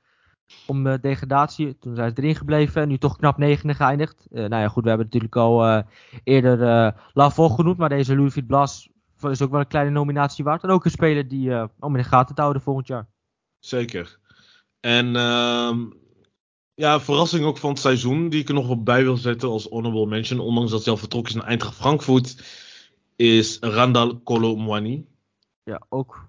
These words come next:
Speaker 1: van Nantes
Speaker 2: Ontzettend,
Speaker 1: geweest.
Speaker 2: ja, ehm,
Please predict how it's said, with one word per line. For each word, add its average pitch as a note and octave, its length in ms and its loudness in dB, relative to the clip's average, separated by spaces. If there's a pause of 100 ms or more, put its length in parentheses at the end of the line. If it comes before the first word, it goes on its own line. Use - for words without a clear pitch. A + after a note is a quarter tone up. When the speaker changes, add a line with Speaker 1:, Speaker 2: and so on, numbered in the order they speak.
Speaker 1:
van B2+ 160 -8
Nantes B2+ 200 -2
Speaker 2:
Ontzettend, D3 500 0 (140)
Speaker 1:
geweest. - 180 -14
Speaker 2:
ja, A2+ 480 0
ehm, A2 760 -10